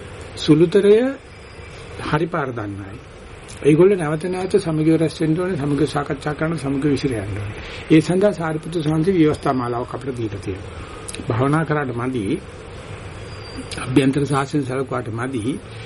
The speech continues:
ඒක කරන ගමන් මෙවට කාය සාක්ෂි දෙන්න ඕනේ. ඇවිල්ලා සාකච්ඡා කරන්න ඕනේ. නිසා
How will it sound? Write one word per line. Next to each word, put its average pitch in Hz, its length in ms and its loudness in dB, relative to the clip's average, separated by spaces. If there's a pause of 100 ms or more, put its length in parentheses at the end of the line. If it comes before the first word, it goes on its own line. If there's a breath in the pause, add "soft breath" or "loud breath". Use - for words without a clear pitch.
(100)
ඒක 151 220 2
කරන 143 340 0
ගමන් 135 380 0 (320)
මෙවට 156 420 2 (180)
කාය 156 280 -2
සාක්ෂි 151 340 -4
දෙන්න 117 220 -6
ඕනේ. 98 240 -10 (280)
ඇවිල්ලා 135 300 2
සාකච්ඡා 131 500 -2
කරන්න 117 260 -2
ඕනේ. 143 220 2
නිසා 151 240 -2